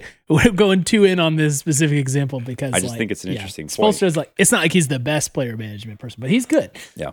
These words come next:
Speaker 1: Um, but yeah, it's, it's, you know, it's, it's just something where there is a certain skill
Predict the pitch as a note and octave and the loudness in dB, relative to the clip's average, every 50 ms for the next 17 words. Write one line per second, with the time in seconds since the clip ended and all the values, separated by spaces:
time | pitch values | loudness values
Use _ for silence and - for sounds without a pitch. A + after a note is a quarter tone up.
0 | - _ - E3 E3 D3+ C#3+ C3+ B2 A#2 A2+ A2+ - _ C#3+ F#3+ F3+ F3 G3 F#3 | -12 _ 0 2 4 4 2 0 -2 -6 -8 -12 -12 _ 0 0 4 4 4 2
1 | D#3 C#3+ F3+ G3+ G3+ G3+ - - G3 F3+ - - - - - - F#3 F#3 D#3 D3+ | 4 4 2 2 2 2 0 0 0 0 0 -4 -6 -8 -6 -4 -2 -2 0 0
2 | D3+ D3 D#3+ - - - - - - - E3+ - - - F3 - - - F#3 F3+ | -2 -4 -4 -2 -2 -4 -4 -4 -4 -6 -4 -4 -4 -4 -2 0 0 0 0 0
3 | - - E3 D#3+ D#3 D3+ D3+ C#3+ C#3 C3+ C#3 C3+ C3 - _ _ _ _ _ _ | 0 0 0 2 2 2 2 0 0 0 -2 -2 -4 -8 _ _ _ _ _ _
4 | D3+ D3 D#3 D3 D3 D3+ C#3+ - _ _ - D#3+ D#3+ D#3 D3+ D3+ - - - D#3 | 0 2 4 4 4 2 2 -2 _ _ 2 4 4 4 4 2 -2 0 0 0
5 | C#3+ C#3 C3+ C#3 C#3 - - - - C#3 C3+ C3 C3 C3 B2+ B2+ - - | -2 -2 -4 -4 -4 -4 -4 -2 0 0 0 0 0 -2 -2 -4 -6 -8